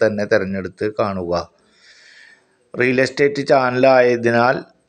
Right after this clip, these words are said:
നമ്മൾക്ക് എല്ലാ കാറ്റഗറിയും കൂടി ചെയ്യേണ്ടതുണ്ട്. അതിനാൽ വീടുകളും സ്ഥലങ്ങളും അതുമാതിരി തന്നെ ബിൽഡ്-, ബിൽഡിങ്ങുകളും സ്പേസുകളും ഉൾപ്പെടെ എല്ലതും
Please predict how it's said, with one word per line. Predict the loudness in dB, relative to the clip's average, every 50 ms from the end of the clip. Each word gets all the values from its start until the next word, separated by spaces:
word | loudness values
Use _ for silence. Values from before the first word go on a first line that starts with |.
| _ -4
നമ്മൾക്ക് | -4 -2 0 0 0 0 0 2 2 2 2
എല്ലാ | 2 0 0 0 0 0 0
കാറ്റഗറിയും | -2 -2 0 -2 -2 0 0 0 0 -2 -4 -6 -10 -8 -2
കൂടി | 0 0 2 2 0 0 0 -2
ചെയ്യേണ്ടതുണ്ട്. | -4 0 2 2 0 2 0 0 0 0 0 0 -2 -4 -2 0 0 0 0 -2 -6 _ _ _ -20 -20 -20 -18 -18 -20 _ -20 -8 -4 -2 0
അതിനാൽ | 0 0 0 0 0 0 0 -2 -6 _ _ _ -4 0
വീടുകളും | 0 2 2 2 2 2 2 2 2 0 -2 -4 0
സ്ഥലങ്ങളും | 2 2 4 2 2 0 0 2 2 2 2 0 -2 -4
അതുമാതിരി | -4 -2 -2 -2 -2 -2 -2 -2 -2
തന്നെ | -2 -2 -2 -2 -2
ബിൽഡ്-, | -4 -4 -4 -2 -2 -2 -2 -4 -10 _ _ -8
ബിൽഡിങ്ങുകളും | -6 -6 -4 -2 -4 -4 -4 -4 -6 -6 -6 -6 -8 -10 -8 -4
സ്പേസുകളും | 0 0 0 0 -2 -8 -8 -6 -4 -4 -2 -2 -4
ഉൾപ്പെടെ | -4 -6 -4 -4 0 0 -2 -2 -4 _ -20 -20 -20 -20 -20 -20 -20 -20 -20 -16 -8 -4 -2 0
എല്ലതും | 2 2 2 2 2 2 0 -2